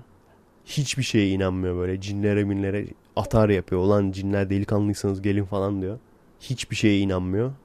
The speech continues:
Ama on üçten korkuyor falan böyle.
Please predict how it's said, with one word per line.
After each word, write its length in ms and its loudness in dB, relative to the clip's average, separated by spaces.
Ama 260 10
on 140 10
üçten 400 4
korkuyor 460 0
falan 320 -4
böyle. 260 -6